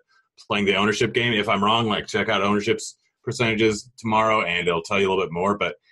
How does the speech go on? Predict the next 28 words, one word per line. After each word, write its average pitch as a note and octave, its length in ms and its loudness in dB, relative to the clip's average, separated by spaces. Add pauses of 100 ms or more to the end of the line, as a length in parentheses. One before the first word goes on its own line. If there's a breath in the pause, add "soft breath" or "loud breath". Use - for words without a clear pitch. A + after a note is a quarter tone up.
(100)
if A2 80 2
they're D#3+ 120 2
gonna D3 140 2
be A#2 180 0
equally G#2+ 280 0 (360)
owned, G2 260 0
it's - 360 -2 (240)
absolutely G#2 580 -2
one G2 220 -6
hundred F#2+ 260 -8
percent F2+ 280 -12
Strasburg. F#2 640 -2 (320 soft breath)
Even A2+ 180 2
again, G#2 300 -2 (100)
like, B2+ 180 0
I'm F#3 120 0
not G#3 80 2
even C3+ 160 -2
sure C3 180 0
that A#2 80 -2
the G2+ 80 -6
Dodgers G2 460 -2
are F2+ 180 -10
any G#2+ 160 -6
better G2 300 -4
of E2+ 80 -8
a F2 40 -8
lineup E2+ 420 -6